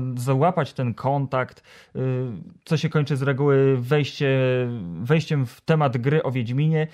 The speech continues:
i czy wiecie, że Wiedźmin to jest książka. To jeszcze było przed serialem, bo teraz wszyscy wiedzą, że to była książka. Ale też, też takie chwyty, można powiedzieć, gdzieś tam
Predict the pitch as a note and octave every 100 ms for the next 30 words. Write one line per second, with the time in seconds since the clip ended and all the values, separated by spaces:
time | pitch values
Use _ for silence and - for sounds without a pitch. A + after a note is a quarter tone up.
0 | - - C#3 C3+ D#3 D#3 C3+ C3 C#3 C#3
1 | C3+ B2 - A2+ - B2+ A#2+ B2 B2 A#2+
2 | - C3 A#2+ G#2+ G#2 G#2+ - A#2+ A2 A2
3 | G2 G2 G2 G2+ G2 - G2 - - -
4 | - - - B2 B2+ D3 - D#3 D3+ -
5 | D3+ D#3+ D3+ D3 - - - - G3 A3
6 | - C#3+ C3+ B2+ B2+ A#2+ A#2+ C3 A#2+ B2+
7 | B2 C3